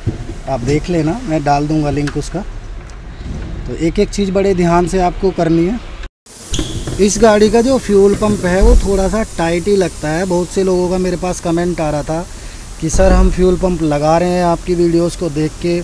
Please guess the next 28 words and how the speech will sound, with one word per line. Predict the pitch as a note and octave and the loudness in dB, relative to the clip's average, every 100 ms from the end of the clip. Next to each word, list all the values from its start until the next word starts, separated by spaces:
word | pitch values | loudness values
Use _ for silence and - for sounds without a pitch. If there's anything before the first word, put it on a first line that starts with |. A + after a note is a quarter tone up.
| - - - - | -8 -14 -14 -8
पर | D3 | -8
फ्यूल | - F3+ F3 | -4 0 0
पंप | E3+ F3 D#3+ | 0 -2 0
पूरा | F#3 F3 | 2 2
बैठता | C#3+ D3 D3 E3+ E3+ | 2 0 0 -2 0
नहीं | E3 | 2
है, | E3+ G#3 F3 | 0 -2 -6
इसको | E3 F3+ F#3+ | -6 -6 -4
ना | A#3 | -4
थोड़ा | - F3+ F3 | -2 0 0
सा | G3+ B3+ - - - - C3 | 0 -2 -4 -10 -10 -10 -4
दबा | C#3+ D3 D#3 - | -2 0 0 0
के | G3 A3 | 0 0
टाइट | E3 E3 D#3+ | -2 -2 0
ही | F3 | -2
करना | F3 D#3+ E3 | 0 0 0
होता | D3+ C#3 C#3 | 0 -4 -4
है, | E3+ A#3 D#3+ | -4 -4 -2
ऐसे | D#3+ C#3 G3 | -2 0 4
ही | F#3+ F#3+ | 6 6
ये | F#3 | 6
लगता | D3+ - - | 4 -2 -4
है, | A#2 | -4
इसका | A#2+ D#3 | -4 -6
प्रोसेस | C#3+ C#3+ C#3 E3 D3+ | -6 -6 -4 -4 -2
ही | F3+ | 0
ये | E3 | 0
है। | D#3 | 0